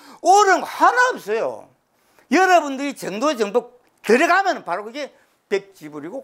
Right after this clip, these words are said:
아라한이다 이 말이에요. 반드시 알아야 될 건 불내가 무슨 말인고 왕래가 무슨 말인고 임유가 무슨 말인고 신무유법 맹아란이 무슨 말인고 신무유법 맹아란이 근데 지금 신무유법이 뭐고 아란이 뭔고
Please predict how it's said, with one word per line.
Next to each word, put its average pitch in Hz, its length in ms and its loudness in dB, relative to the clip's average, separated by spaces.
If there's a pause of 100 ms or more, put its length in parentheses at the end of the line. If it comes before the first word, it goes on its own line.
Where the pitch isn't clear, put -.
(140)
아라한이다 120 520 -6
이 180 40 -16
말이에요. - 260 -20 (440)
반드시 339 480 0
알아야 254 260 2
될 180 160 -8
건 214 300 -10 (440)
불내가 - 460 -12
무슨 214 400 -2
말인고 240 680 -2 (200)
왕래가 - 600 -14
무슨 220 300 -2
말인고 226 560 -2 (220)
임유가 117 480 -8
무슨 196 360 -2
말인고 220 480 0 (380)
신무유법 208 1200 0 (480)
맹아란이 185 1000 -10
무슨 208 380 -4
말인고 311 340 -2
신무유법 381 840 -2
맹아란이 180 580 2
근데 123 260 -12
지금 240 220 -10
신무유법이 311 720 -2
뭐고 160 420 4
아란이 131 380 0
뭔고 190 340 -8